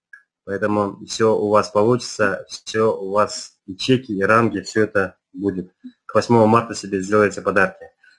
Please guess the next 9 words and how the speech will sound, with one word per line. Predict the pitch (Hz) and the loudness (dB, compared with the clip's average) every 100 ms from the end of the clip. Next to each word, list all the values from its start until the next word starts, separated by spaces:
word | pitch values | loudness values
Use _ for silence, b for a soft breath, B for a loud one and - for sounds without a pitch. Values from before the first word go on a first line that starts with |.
| - | -4
И | 117 | -4
кто, | - 151 143 104 B B B | 2 4 6 4 B B B
а, | 107 107 | 2 4
услышит | 113 120 147 123 | 4 4 4 4
сегодняшнюю | 117 120 110 117 110 | 2 2 2 0 0
планёрку, | 117 143 160 156 95 87 | 2 4 4 2 -4 -4
будет | 98 123 120 - | -2 0 0 -6
повторять, | - 120 123 113 92 | -6 2 2 2 -4
делать, | - 120 110 98 - | 0 4 4 2 -10